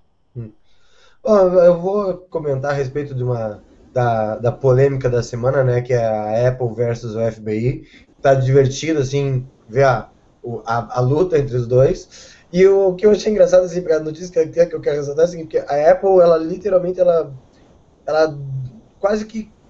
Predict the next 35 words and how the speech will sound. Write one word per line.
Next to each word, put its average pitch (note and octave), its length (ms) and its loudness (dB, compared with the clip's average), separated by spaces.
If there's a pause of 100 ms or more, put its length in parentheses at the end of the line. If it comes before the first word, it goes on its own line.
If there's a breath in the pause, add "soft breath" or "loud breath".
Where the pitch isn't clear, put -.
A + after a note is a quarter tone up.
(180)
cagou A3 500 2
pro D#3 160 -2
F C3+ 140 -4
B C3 180 0
I, F3 200 -10 (200)
porque, E3 160 -4
assim, F3+ 440 -4 (120)
ela C#3 240 4
tá D#3+ 200 2
lutando, D#3+ 680 0
tá, C#3 260 4
tá C#3 120 0
respondendo C3 500 0
o B2+ 60 -4
processo, C#3 460 -2
né, D#3 100 -4
pra C3 160 -2
não D3 360 0
quebrar B2+ 440 -2
o B2+ 100 2
iPhone B2 300 -6
do A2+ 80 -14
cara. C#3+ 420 -2 (520 soft breath)
E F3 60 -16
como B3+ 240 0
se B3 80 -14
isso G#3+ 100 -6
não A3 160 2
sufici-, F3+ 460 -10
não E3 140 0
fosse E3 220 -2
suficiente, D#3 680 -4
a C#3+ 60 4
maneira C#3 440 0
deles D3+ 360 -6